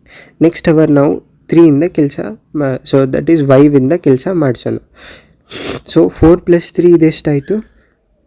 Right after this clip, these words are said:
ಸೆವೆನ್ ಆಯ್ತು. ಸೆವೆನ್ ಯಾವಾಗ ಆಯ್ತು? ಇದು ಟೂ ಅವರ್ಸ್ ಕೆಲ್ಸ. So, ಫಸ್ಟ್ ಅವರ್ ಎ ಬರ್ತಾನೆ,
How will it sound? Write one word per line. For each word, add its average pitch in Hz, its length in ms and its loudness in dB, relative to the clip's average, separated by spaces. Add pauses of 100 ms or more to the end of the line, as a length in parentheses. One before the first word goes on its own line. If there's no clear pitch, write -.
(140)
ಸೆವೆನ್ 147 340 2
ಆಯ್ತು. - 460 -8
ಸೆವೆನ್ 170 300 2
ಯಾವಾಗ 151 400 2
ಆಯ್ತು? 139 260 0
ಇದು 165 400 -2 (1400)
ಟೂ 190 240 4
ಅವರ್ಸ್ 156 440 -2
ಕೆಲ್ಸ. 127 340 -2 (220)
So, 143 60 -2
ಫಸ್ಟ್ 147 320 -6
ಅವರ್ 156 220 0
ಎ 151 120 4
ಬರ್ತಾನೆ, 165 580 -4